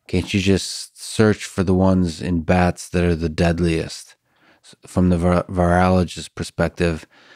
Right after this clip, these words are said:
and then just try to engineer, try to see how to, but see, that's a, th-, there's a nice aspect to it. Uh, th-, the really nice thing ab-, about engineering viruses is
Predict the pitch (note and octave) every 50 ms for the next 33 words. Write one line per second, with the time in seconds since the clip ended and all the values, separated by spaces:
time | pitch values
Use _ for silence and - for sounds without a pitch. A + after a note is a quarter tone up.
0 | - _ _ _ _ _ - - F#2+ F2+ F2+ F2+ F2+ F2+ F2+ E2+ F2+ F2 D#2+ -
1 | - - - _ _ _ _ _ _ _ _ _ _ _ _ _ _ _ _ _
2 | - - - G#2 G2 F#2 F2+ - - F#2 F2 E2+ E2 E2 E2+ F2 F2 F2 E2+ F2
3 | E2+ E2+ E2+ E2 - - _ - - G2+ F#2 F2+ - - F2 - - - F2 E2
4 | - - - F2 F2 E2+ E2+ E2+ E2 - - - - - F2+ - _ _ _ _
5 | _ _ _ _ - - - - - - _ - G#2 - - B2+ A#2+ A#2 A#2+ A#2+
6 | - - C#3+ C3 A#2+ A#2 A2+ A2 G#2 F#2+ - _ _ _ _ _ _ _ _ A#2
7 | A2+ - B2 A#2 A2 G#2+ A#2+ A2+ A#2 C3+ D3+ C#3 C3 G#2 A2 A2+ - - C#3 C3
8 | - - - B2+ B2+ B2 A#2+ A#2 - - _ _ _ _ - - - G1+ - -
9 | - - - - - G3+ F3 A#2+ G#2+ - - A2+ A2 A2 G#2 G#2+ C3 C#3+ C#3+ C#3
10 | B2 A#2+ A2+ A2+ G#2 - - G#2+ G#2 G2 G2 - - - - - _ _ - F#2
11 | F2 F#2+ F#2+ F#2 F#2+ F#2+ F#2 F2 F2+ F#2 F#2 F#2 F#2 F2 E2+ F2 E2+ F2+ F#2 G2
12 | G2 - - B2 A#2+ A2+ - - - - _ - - -